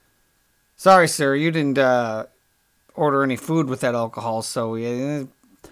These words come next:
big chance you're gonna walk out of here with covid. I think they're just kinda throwing stuff in here now to,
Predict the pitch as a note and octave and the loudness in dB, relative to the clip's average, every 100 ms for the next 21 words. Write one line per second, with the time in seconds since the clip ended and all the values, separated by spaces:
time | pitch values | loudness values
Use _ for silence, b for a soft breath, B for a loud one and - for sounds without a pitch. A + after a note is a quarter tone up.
0 | _ A#3 A3 - G3+ E3+ F3 E3+ D3+ D#3 | _ 0 0 2 2 2 2 2 6 6
1 | D3 E3 C#3 C3+ C3+ - D#3 C#3 B2+ A#2 | 6 2 0 0 -4 0 0 2 0 -4
2 | - _ _ _ _ _ _ _ _ _ | -12 _ _ _ _ _ _ _ _ _
3 | _ _ D3 A3+ A#3+ E3 C3+ - - D3 | _ _ -6 -4 -4 -6 -6 -10 -6 -6
4 | C3 - E3+ D3 C3 C#3 - D3 C#3+ B2+ | -6 -6 -4 -4 -2 -2 -2 -2 -4 -4
5 | A2 G2 G#2+ G2+ G#2+ A2 | -8 -12 -12 -10 -12 -12